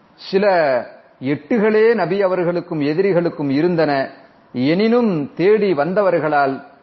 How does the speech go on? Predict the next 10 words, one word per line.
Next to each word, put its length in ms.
நபி 180
ஸல்லல்லாஹு 680
அலைஹி 220
வஸல்லம் 260
அவர்களையும் 680
அவர்களுடைய 720
தோழர்களையும் 800
பார்க்க 440
முடியாமல் 680
திரும்பிவிட்டனர். 960